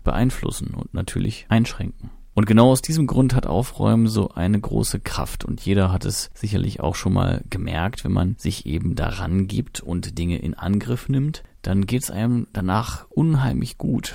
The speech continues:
Man hat das Gefühl, was geschafft zu haben. Man erfreut sich der freien Flächen und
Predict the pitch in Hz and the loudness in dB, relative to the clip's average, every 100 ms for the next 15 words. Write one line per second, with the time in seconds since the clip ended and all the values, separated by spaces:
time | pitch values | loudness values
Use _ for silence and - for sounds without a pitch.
0 | - - 85 - 82 - 95 95 - - | -12 -8 -6 -4 -4 -6 -4 -2 0 -2
1 | - - 113 - - 98 95 95 95 98 | -4 -2 -2 -2 -2 0 2 0 0 -2
2 | - 87 82 - - 90 104 - 92 - | -2 -4 -4 -6 2 2 2 0 -6 -6
3 | - - 85 95 92 - 101 - 101 - | -10 -6 -4 -2 -2 0 0 0 -2 -2
4 | - - - - - - 98 95 90 90 | -12 -20 -20 -20 -20 -6 2 4 4 0